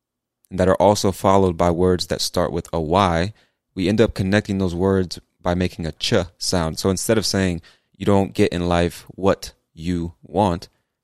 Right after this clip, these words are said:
you say, "You don't get in life what you want." What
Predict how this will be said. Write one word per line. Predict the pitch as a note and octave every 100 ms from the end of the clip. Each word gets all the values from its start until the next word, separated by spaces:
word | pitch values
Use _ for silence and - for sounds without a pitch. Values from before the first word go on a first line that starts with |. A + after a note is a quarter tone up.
| _
you | -
say, | F#2+ E2+
"You | D#2+ F#2+
don't | F#2+ F2
get | G2
in | F2
life | E2 E2 D#2+
what | F#2 -
you | F#2
want." | E2+ D#2+ - _ _ _ _ _ _ _ _ _ _ _
What | E2 F#2 - -